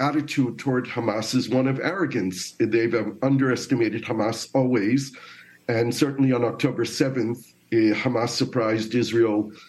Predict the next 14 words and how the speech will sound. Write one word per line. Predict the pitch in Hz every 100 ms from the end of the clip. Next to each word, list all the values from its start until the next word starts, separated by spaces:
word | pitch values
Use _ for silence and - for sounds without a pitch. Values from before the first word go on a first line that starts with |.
| _ _ -
uh, | 110 110
dramatically | - 117 120 131 135 - 107 92 95
and, | 107 104 107 110
and | 101 107 107
proved | - 139 123 -
how | 127 117 117 110 - - _
weak | 131 185 - - 143
Israel's | 139 131 127 -
defenses | 131 135 127 127 117
were | 113 131
on | 127
the | 113
Gaza | 107 107 107
border. | - 156 143 117 113